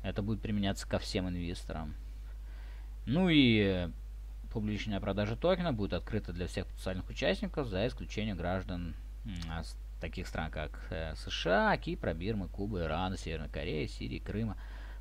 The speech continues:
Бангладеш, Боливии, Судана, Эквадора, Египет, Кыргызстан, Япония, Южная Корея, Китай, Марокко и Намибия.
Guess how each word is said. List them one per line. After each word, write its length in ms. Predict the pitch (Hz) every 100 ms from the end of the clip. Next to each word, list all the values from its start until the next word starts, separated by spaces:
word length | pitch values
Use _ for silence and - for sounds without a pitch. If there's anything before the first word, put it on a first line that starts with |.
| -
Бангладеш, 580 | 90 82 80 80 87 -
Боливии, 400 | 78 76 85 82
Судана, 720 | - 73 76 82 90 80 76
Эквадора, 560 | - - 69 87 104 85
Египет, 320 | 80 104 -
Кыргызстан, 560 | - - 69 - 107 104
Япония, 360 | 85 - 131
Южная 260 | 127 123 113
Корея, 300 | 107 113 127
Китай, 400 | 120 98 110 117
Марокко 480 | 101 90 98 101 101 -
и 260 | 101 95 - - - - - -
Намибия. 680 | 95 90 87 87 80 64